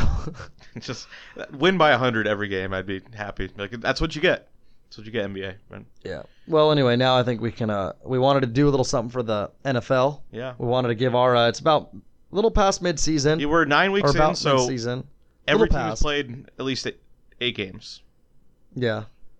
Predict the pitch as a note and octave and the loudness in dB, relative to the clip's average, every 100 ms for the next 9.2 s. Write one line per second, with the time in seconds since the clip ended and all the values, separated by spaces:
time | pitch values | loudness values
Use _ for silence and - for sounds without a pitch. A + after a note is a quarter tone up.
0 | - - - G#2 G2 F#2+ - - A2+ - | -10 -8 -6 -8 -10 -14 -20 -10 -10 -6
1 | A#2 A2 A2+ B2 A2 F#2+ G2 - - - | -8 -8 -4 -4 -4 -12 -14 -20 -20 -20
2 | - - - D3 D3+ E3 D#3 D3+ C#3+ C3 | -20 -20 -4 -2 0 2 2 4 2 0
3 | - - - C#3 D3+ C3+ C#3+ C3+ C3 C#3+ | -4 -10 -14 -10 -8 -6 -6 -6 -4 -2
4 | C#3+ C3+ A#2+ - - D#3 C#3 D#3 D#3+ F#3 | 0 -2 -6 -8 0 0 2 0 0 -4
5 | - - - - - - - - - - | -10 -16 -18 -20 -20 -20 -20 -20 -20 -20
6 | - D#3 C#3 A2 C3+ A#2 D3+ D3 D3+ C3+ | -10 -6 -6 -6 -8 0 0 2 0 2
7 | C#3 C#3+ C#3+ D3 C#3+ C#3 B2 B2 A2 B2 | 2 0 -2 -6 -6 -2 0 0 -2 -4
8 | A2 A2+ G#2 G#2 - A2+ A2+ A2 A2 A2 | -2 -4 -2 -4 -2 -2 -2 0 -2 0
9 | A#2+ | -2